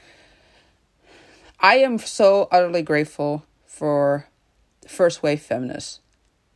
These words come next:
the original suffrage mo-, movement. I am so grateful that I have the ability to vote, to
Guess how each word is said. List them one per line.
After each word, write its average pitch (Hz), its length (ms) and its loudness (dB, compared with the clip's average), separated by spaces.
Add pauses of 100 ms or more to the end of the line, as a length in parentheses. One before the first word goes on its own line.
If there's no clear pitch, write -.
(140)
the 165 100 -2
original 170 400 -2
suffrage - 480 -8
mo-, - 120 -16 (180)
movement. - 380 -8 (420)
I 151 420 -2 (180)
am 156 200 -4
so 170 200 -6
grateful 156 460 -6
that 139 180 -4
I 139 60 -2
have 143 240 -6
the 143 100 -4
ability 147 720 -8
to - 320 -10 (120)
vote, 156 440 -4 (540)
to 233 280 0